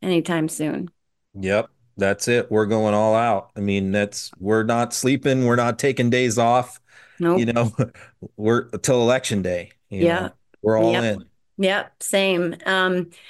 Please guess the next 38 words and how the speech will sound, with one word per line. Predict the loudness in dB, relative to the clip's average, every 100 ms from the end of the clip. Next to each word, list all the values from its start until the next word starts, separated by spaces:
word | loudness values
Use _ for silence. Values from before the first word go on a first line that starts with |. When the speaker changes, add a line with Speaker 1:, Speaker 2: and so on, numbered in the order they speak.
| -20 -20 _ _ _ -2
Speaker 1:
as | 0 2
always, | 2 4 6 6 4 2 0 -4 -4 _ _ _ -2
thank | -2 0
you |
so | 0 2 2
much | 2 -2 -4 -10 -2
for | 2 2 2
having | -2 -2
this | -2
conversation | -2 -4 -2 -4 -2
with | -4 -2
me. | -2 0 0
I | -2 -2
could | -6
talk | -6 -6
to | -6
you | -8
for | -8
twenty-five | -8 -6 -4 -2 0
hours. | 0 2
I | 2
didn't | 2 2
even | 2 0
touch, | -4 -6
scratch | -6 -2 -2 -4
the | -4
surface | -2 -2 -4 -2
on | -2 -2 -2
a |
million | 2 4 4 2
things | 2 0
I | 0
wanted | 0
to | 0
ask | 0 -2
you | -2
about, | 0 -2
but | -2